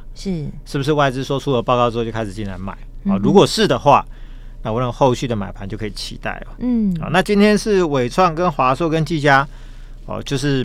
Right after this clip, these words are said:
Speaker 2: 比较平盘做一个整理。
Speaker 1: 是。
Speaker 2: 而其实以今天的成交量，预估只有大概两千三百多亿吼。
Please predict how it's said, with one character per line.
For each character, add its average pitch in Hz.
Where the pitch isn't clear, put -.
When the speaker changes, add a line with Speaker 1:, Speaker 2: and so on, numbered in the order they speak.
Speaker 2:
比 120
较 147
平 123
盘 117
做 127
一 123
个 113
整 98
理。 -
Speaker 1:
是。 180
Speaker 2:
而 143
其 165
实 170
以 117
今 156
天 165
的 147
成 120
交 135
量， 139
预 143
估 127
只 113
有 101
大 110
概 113
两 101
千 110
三 110
百 95
多 104
亿 110
吼。 -